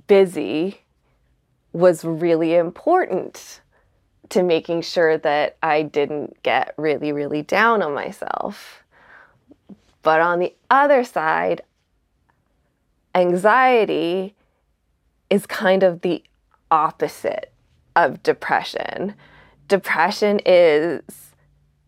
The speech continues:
there's nothing. You don't, you feel a numbness you just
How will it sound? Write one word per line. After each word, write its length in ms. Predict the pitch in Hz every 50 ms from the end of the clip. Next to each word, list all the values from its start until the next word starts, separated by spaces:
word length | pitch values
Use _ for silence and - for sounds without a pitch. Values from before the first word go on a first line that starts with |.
| _ _ -
there's 280 | - 170 147 160 165 -
nothing. 800 | 170 175 180 180 170 151 - - 415 120 95 87 82 - 170 175 _ _ _ _ _ _ _ _ _ _ _ _ _ _ _ _ _ _ _ _ _ _ _ _ _ _
You 180 | 185 175 165 160
don't, 400 | - 190 160 156 113 117 - - _ _ _ _ _ _ _ _ _ _ _ -
you 120 | 208 214
feel 320 | 202 - 185 185 170 165
a 60 | 180 180
numbness 960 | 180 175 165 160 156 160 170 175 165 156 151 123 - 190 - - - - - - - - - _ _ -
you 220 | 185 180 170 165
just 720 | 160 - 175 156 151 160 - - - - - - - -